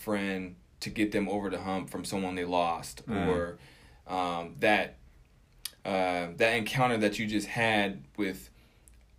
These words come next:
Speaker 1: a C E O that you didn't even know because he was just in the grocery store shopping, getting groceries for his wife who's sick at home, and you just led him down the right path, him or her down the right, a wrong or righter path.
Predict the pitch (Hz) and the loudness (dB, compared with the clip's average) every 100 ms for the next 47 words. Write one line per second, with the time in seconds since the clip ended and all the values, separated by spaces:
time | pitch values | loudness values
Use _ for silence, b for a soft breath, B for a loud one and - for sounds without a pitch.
0 | - 110 143 139 120 120 120 107 123 120 | -4 0 2 2 4 8 8 8 4 0
1 | 117 110 98 101 110 104 95 90 - _ | 0 0 2 2 4 4 4 0 -8 _
2 | - 113 107 120 104 110 110 101 95 110 | -4 0 0 2 0 0 0 -2 2 2
3 | 107 101 98 - 104 92 - 113 104 101 | 2 0 -2 0 2 2 2 4 4 2
4 | 95 92 B B B - - 120 104 104 | 0 -4 B B B -12 0 0 2 4
5 | 110 107 101 95 110 98 98 95 104 104 | 4 4 0 0 0 0 -2 2 4 4
6 | 104 101 98 107 98 90 104 104 101 90 | 2 -4 0 2 2 0 2 2 2 -2
7 | 87 B B B - 110 104 98 104 104 | -6 B B B -6 0 0 2 2 2
8 | 101 98 98 92 90 92 90 - 98 - | 2 0 0 0 0 0 -2 -2 -4 -2
9 | 120 101 107 101 95 90 95 - 95 101 | -2 0 0 0 0 0 -2 -2 -2 0
10 | 101 95 95 95 90 104 95 85 | 2 0 0 0 -2 -4 -4 -4